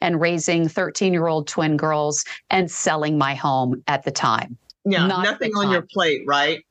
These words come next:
Speaker 1: Nothing on my plate. So that was my first experience. So I had the, the chemo. I opted for a double mastectomy and reconstructive surgery because I didn't want to worry about this coming back on,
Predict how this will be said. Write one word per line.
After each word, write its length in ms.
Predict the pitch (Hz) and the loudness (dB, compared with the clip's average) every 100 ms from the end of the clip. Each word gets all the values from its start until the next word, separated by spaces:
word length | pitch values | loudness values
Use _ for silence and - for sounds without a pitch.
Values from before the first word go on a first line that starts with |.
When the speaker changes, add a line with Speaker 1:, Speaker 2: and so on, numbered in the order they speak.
| _ _ _ - | _ _ _ -2
Speaker 1:
Nothing 600 | 180 185 190 185 - 165 | 0 2 2 0 -4 -2
on 160 | 151 143 | 0 2
my 140 | 139 | 0
plate. 420 | - 139 123 - - | 0 0 0 -4 -4
So 140 | 208 202 | 0 0
that 160 | 302 | 0
was 100 | 330 | -2
my 140 | 202 185 | -4 -2
first 320 | 196 190 170 | 0 -2 -2
experience. 560 | 147 156 135 120 - | -2 0 2 0 0
So 160 | - 175 | 0 2
I 180 | 175 196 | 2 0
had 300 | 185 175 151 - | -2 -2 -4 -2
the, 240 | - 180 | 0 2
the 280 | 160 156 151 | 2 2 0
chemo. 580 | - 247 226 208 196 190 - | -2 0 0 2 0 -2 -2
I 280 | 170 170 180 | 0 0 0
opted 380 | 170 170 196 190 | -2 -2 -4 -4
for 160 | 175 | -2
a 60 | 156 | 0
double 280 | 151 156 170 | 0 0 0
mastectomy 720 | 170 - 156 - 160 156 151 160 | 0 0 -2 -2 0 2 2 0
and 160 | 160 | 0
reconstructive 580 | 156 151 160 151 143 147 | 0 0 0 -2 -2 -4
surgery 500 | - 156 151 151 147 - - - | -2 -2 0 0 0 -4 -12 -6
because 260 | 208 226 220 | -2 -2 0
I 160 | 233 240 | 0 0
didn't 220 | 254 202 | -2 -2
want 140 | 185 | -2
to 40 | 175 | 0
worry 240 | 160 165 | 0 0
about 240 | 165 160 170 | 0 -2 -2
this 140 | 160 | -2
coming 260 | 180 170 160 | 0 0 2
back 240 | 151 156 | 0 -2
on, 380 | - 160 156 - | -2 0 0 -2